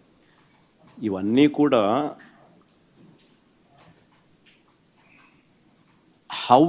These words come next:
it should be done అనేది most important thing. When it should be done అనేది another important thing. See, basically ఏందనంటే,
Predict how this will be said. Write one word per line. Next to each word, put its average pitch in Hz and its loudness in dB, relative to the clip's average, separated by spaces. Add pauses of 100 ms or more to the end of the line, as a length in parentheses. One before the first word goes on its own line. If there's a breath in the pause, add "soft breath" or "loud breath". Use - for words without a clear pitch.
it 180 -2
should 151 -4
be 151 6
done 139 2
అనేది 143 -2
most 131 -4
important 110 -6
thing. 85 -12 (1800)
When 131 4
it 175 4
should 135 -6
be 147 6
done 135 2
అనేది 131 2
another 120 -2
important 95 -8
thing. - -20 (1400)
See, 123 -6
basically 151 -2
ఏందనంటే, 151 0